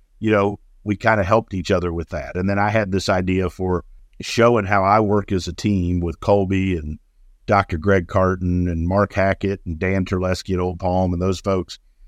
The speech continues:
like, how we would help as a group, different people. And I thought it'd be cool if not just tour players, but we showed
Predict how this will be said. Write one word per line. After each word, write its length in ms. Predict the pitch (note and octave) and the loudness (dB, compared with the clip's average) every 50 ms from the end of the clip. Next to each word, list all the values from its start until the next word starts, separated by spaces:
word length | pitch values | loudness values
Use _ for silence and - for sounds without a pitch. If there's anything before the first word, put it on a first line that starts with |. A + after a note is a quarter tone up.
| - - - | -20 -14 -8
like, 220 | G2+ F#2 F2+ - - - | -6 -6 -6 -6 -8 -4
how 200 | - G2 G#2 A2 | 0 0 2 2
we 140 | A2 G#2+ G2+ | 2 2 2
would 220 | F#2 F#2+ F2+ F2 _ _ _ _ _ - - _ _ - _ - | 0 -2 -4 -8 _ _ _ _ _ -20 -20 _ _ -20 _ -8
help 360 | - A2 A2 G#2+ G#2 F2+ - - _ - | 0 2 2 2 2 0 -4 -14 _ -6
as 160 | - G2+ F2+ F#2 | -4 -2 0 0
a 60 | F2 | -2
group, 400 | E2 F2 G2 G#2+ G#2+ G#2 F#2 F#2 | 0 0 2 2 2 2 0 2
different 300 | G2+ G#2 - G2 E2+ - | 0 0 0 0 -4 0
people. 420 | - A#2 B2+ - - F#2+ F#2 - _ - - - _ _ - | 0 0 0 0 -2 -6 -6 -8 _ -20 -20 -20 _ _ -2
And 80 | G2+ | -2
I 40 | G2+ | 0
thought 200 | - A#2+ A2+ A2 | 2 4 4 4
it'd 120 | G#2+ G2 | 2 0
be 140 | G2 G2 F2+ - | -2 -4 -6 -6
cool 480 | - - B2 C#3 D3 C#3 B2+ A#2 G#2+ G#2 | -6 -4 -2 -2 0 0 0 2 2 0
if 180 | F#2+ - - F2+ | -2 -2 -4 -2
not 240 | G2 G#2+ A2 F#2+ | 0 2 2 2
just 200 | F#2 F#2+ F2 - | 0 -4 -6 -4
tour 180 | - A#2 C3+ D3 | -2 -2 -2 -2
players, 320 | - - G2+ F#2+ F#2 F2+ | -2 -2 -2 -2 -2 -2
but 160 | - - G2 F2+ | -4 -6 -6 -4
we 140 | F#2+ G2 | -4 -4
showed 500 | F2+ - - A2 G#2+ G#2 G2+ G2 F#2+ F#2 | -4 -2 0 2 2 2 2 0 -2 -6